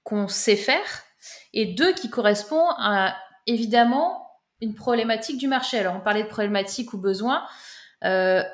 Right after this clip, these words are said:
je vous conseille fortement de faire une problématique, hein. Moi, j'appelle ça le problème dur,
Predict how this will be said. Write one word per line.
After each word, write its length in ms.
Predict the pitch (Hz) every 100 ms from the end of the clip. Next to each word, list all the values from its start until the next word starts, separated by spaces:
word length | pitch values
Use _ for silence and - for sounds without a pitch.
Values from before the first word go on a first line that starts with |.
| 185
je 140 | 180
vous 180 | 247 -
conseille 320 | 269 262 247
fortement 480 | 247 254 - 262 320
de 100 | 254
faire 180 | 277 269
une 120 | 233
problématique, 580 | 233 226 233 240 233 -
hein. 120 | 196 _ - _ _ -
Moi, 100 | 220
j'appelle 280 | 220 233
ça 140 | 233 285
le 140 | 233
problème 520 | 233 233 220 214 214
dur, 360 | 185 214 302 381